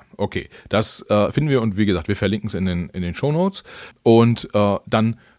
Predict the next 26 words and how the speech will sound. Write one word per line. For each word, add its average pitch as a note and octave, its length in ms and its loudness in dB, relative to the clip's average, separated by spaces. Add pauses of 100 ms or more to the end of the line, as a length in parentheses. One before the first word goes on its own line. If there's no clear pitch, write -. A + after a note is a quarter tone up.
(120)
sagen A2+ 180 2
wir A2 80 4
einfach G#2+ 160 0
mal G2+ 340 0
im G#2+ 140 0
Jahr G2 160 0
zweitausenddreißig, F#2 920 -4 (440)
äh, G2+ 280 -2
dann G2 400 -2
machst G2+ 300 -6
du G2+ 40 -2
die F#2 120 -2
Beratung A2+ 460 2
bei A2+ 120 4
den, A2 340 0
bei G#2 120 2
den, G2+ 300 2
äh, F#2+ 360 -2
Präsidenten G#2 440 -2
und G2+ 120 0
Vorständen G#2 460 -2
und G2 120 -4
Trainern G#2+ 300 0
und G2 140 -4
sagst, G2+ 260 -4
"So, B2+ 280 2